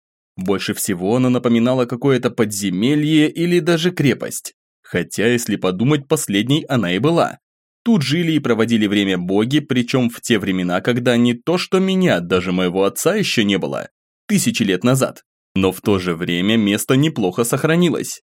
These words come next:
Такое чувство, что оно до сих пор использовалось, даже пыли вокруг не было. Впрочем, это могло быть связано с какими-нибудь божественными штучками. Оно было словно лабиринт.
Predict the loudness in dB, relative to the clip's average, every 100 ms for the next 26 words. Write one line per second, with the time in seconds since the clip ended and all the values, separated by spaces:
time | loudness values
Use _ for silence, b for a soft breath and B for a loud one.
0 | _ _ _ -4 -4 0 2 2 2 -2
1 | -2 0 -2 0 0 2 2 0 -2 -4
2 | -2 0 0 -4 -6 -2 -2 0 0 -2
3 | -4 -10 -4 -2 0 0 2 2 0 -2
4 | 0 2 2 0 -4 -10 _ _ _ _
5 | -12 -2 0 0 0 0 2 0 -2 -4
6 | 0 2 2 2 2 0 -2 0 2 2
7 | 2 0 0 -2 2 2 4 2 2 0
8 | 0 -6 -2 0 2 0 2 0 0 -8
9 | -8 -12 -16 _ _ _ _ _ -8 -6
10 | -2 0 0 0 2 2 2 0 0 0
11 | 2 2 2 2 0 -2 -8